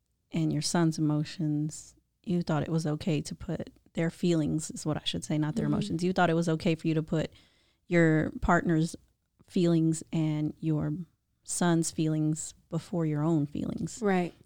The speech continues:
Speaker 1: Therefore, you wanted to make them happy. Who cared if you were happy,
Speaker 2: Mm-hmm.
Speaker 1: which was,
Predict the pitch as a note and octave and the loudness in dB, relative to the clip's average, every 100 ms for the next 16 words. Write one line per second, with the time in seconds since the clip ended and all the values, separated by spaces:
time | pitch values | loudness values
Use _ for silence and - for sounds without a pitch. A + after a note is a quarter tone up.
0 | - F3 - F3 F3 F#3 F3 E3+ - E3 | -2 -2 0 2 4 4 4 2 2 2
1 | D#3+ F3+ F#3+ F#3 D3 - C#3+ D#3 - _ | 2 4 4 4 2 0 -2 -2 -6 _
2 | _ _ _ _ - F3+ - G3 F#3+ D#3+ | _ _ _ _ -2 0 4 6 6 4
3 | - - E3+ E3+ C#3+ B3+ - - D#3+ - | 0 2 4 4 0 -2 -2 0 0 -2
4 | _ - G3 F3 - D#3+ D#3 E3 - - | _ -4 2 2 2 0 0 -2 -6 -12